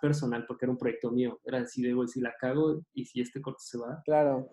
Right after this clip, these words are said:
Speaker 1: Pero bueno, no, no es lo mismo que estando en, en, en el mundo. Entonces, bueno, esa es como que la,
Speaker 2: Es
Speaker 1: la diferencia. Y, y el, y la parte de la técnica, creo que hay una discusión ahí que quiero hacerle un capítulo especial del fondo versus la forma.
Speaker 2: <laughs>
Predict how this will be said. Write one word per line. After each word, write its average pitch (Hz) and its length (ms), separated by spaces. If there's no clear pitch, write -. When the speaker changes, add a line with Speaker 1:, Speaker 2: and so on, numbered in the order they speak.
Speaker 1:
Pero 156 260
bueno, 175 300
no, 175 200
no 190 160
es 208 120
lo 202 100
mismo 180 640
que - 80
estando 135 320
en, - 220
en, 123 260
en 120 140
el 120 100
mundo. 123 160
Entonces, 147 280
bueno, 147 220
esa 147 160
es 151 120
como 139 220
que 131 120
la, 120 140
Speaker 2:
Es 226 120
Speaker 1:
la 123 80
diferencia. 147 720
Y, 147 320
y 147 220
el, 139 420
y 156 60
la 151 180
parte 180 260
de 185 120
la 135 240
técnica, 170 580
creo 160 160
que 156 440
hay 147 160
una 156 160
discusión 139 480
ahí 135 540
que 131 120
quiero 139 600
hacerle 135 460
un 143 440
capítulo 147 500
especial 131 460
del 135 180
fondo 135 360
versus - 260
la 120 140
forma. 131 380
Speaker 2:
<laughs> 143 300